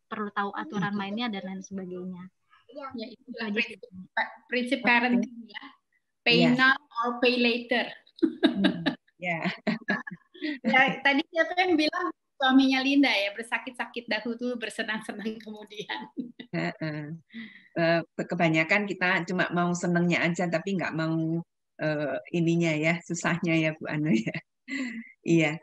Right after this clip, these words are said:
Speaker 3: Nah, ini
Speaker 2: Iya.
Speaker 3: pertanyaan terakhir karena, eh, waktu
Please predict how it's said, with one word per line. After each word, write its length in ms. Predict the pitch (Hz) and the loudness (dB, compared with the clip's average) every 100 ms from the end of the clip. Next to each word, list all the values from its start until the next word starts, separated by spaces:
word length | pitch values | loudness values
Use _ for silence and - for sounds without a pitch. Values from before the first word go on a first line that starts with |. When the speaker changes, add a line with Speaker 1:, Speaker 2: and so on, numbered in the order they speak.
| _ _ _ | _ _ _
Speaker 3:
Nah, 60 | 185 | 2
ini 160 | 196 269 | 4 4
Speaker 2:
Iya. 60 | 262 | 2
Speaker 3:
pertanyaan 480 | 233 214 202 202 | 4 4 6 4
terakhir 480 | 202 196 190 196 208 | 6 6 6 6 6
karena, 560 | 208 180 175 170 170 160 - | 6 4 6 8 8 6 2
eh, 360 | - 170 170 160 | 2 6 8 8
waktu 300 | 151 175 - | 4 0 2